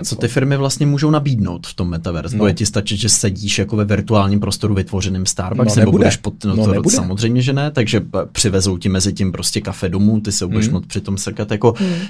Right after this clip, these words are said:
Speaker 1: eh, jak-, jaký je ten, ten potenciál, já si myslím, nekonečný sk-,
Speaker 2: Hmm.
Speaker 1: skoro.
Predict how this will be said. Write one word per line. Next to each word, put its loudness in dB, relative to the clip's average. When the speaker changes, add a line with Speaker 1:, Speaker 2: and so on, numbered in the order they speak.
Speaker 1:
eh, -2
jak-, 2
jaký 0
je 4
ten, 2
ten 2
potenciál, 4
já 4
si 0
myslím, 2
nekonečný -4
sk-, -14
Speaker 2:
Hmm. -4
Speaker 1:
skoro. -2